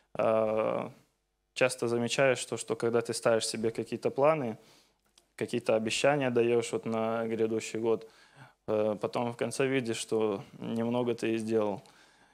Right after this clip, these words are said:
И вроде бы хотел, и желание было большое, но главная ошибка — это было сказать, что завтра начну, потому что нужно начинать сегодня, э, сейчас.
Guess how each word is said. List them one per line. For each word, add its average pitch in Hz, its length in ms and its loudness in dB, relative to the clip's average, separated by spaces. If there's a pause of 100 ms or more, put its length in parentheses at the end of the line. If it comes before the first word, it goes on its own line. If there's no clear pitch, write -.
(160)
И 107 360 0
вроде 113 380 2
бы 110 140 2
хотел, 139 500 4
и 120 80 2
желание 131 440 4
было 123 260 4
большое, 113 640 2 (260)
но 117 580 2 (280)
главная 120 400 4
ошибка — 123 560 0 (120)
это 113 340 2
было 113 240 2
сказать, 113 440 0
что 110 480 0 (120)
завтра 117 420 0
начну, 113 460 -2 (880)
потому 120 320 0
что - 180 -2
нужно 123 320 2
начинать 117 460 0
сегодня, 127 600 2 (260)
э, 110 260 -2
сейчас. 131 600 2